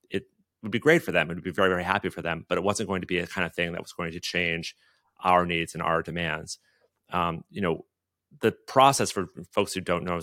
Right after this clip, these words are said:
the Do-, doje process for going into negotiations is we survey all of our members. And so we get result-, results back from all of our members. We spend months going through those, figuring out what the real issues are.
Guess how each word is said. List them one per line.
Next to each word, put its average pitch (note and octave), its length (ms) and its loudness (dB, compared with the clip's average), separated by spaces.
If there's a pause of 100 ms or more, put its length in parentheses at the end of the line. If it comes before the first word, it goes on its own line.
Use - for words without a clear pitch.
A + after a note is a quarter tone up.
the F2 80 -2
Do-, F2 180 -4
doje F2 260 -4
process F2 380 2
for F2 320 -4
going F2 200 -2
into F2 140 -8
negotiations F2+ 640 2
is F2+ 200 -2 (320)
we G#2+ 100 0
survey A#2+ 380 4
all G#2 240 8
of - 60 2
our F#2+ 80 4
members. F2 500 -2
And F2 180 -6
so F2+ 140 0
we E2+ 140 -4
get F#2 200 -2 (160)
result-, F#2+ 380 0
results G2 320 -2
back F2 180 -2
from F2+ 100 -8
all F2+ 140 2
of G2 60 4
our F#2+ 60 4
members. E2+ 420 -2 (320)
We G2 60 -8
spend F#2 200 0
months G#2 220 2
going F#2 260 2
through A2 220 -2
those, G2 240 6
figuring G#2 260 0
out F#2 140 -2
what F#2+ 120 -6
the F2+ 80 -10
real F#2+ 140 -2
issues F2+ 300 -6
are. F#2+ 320 6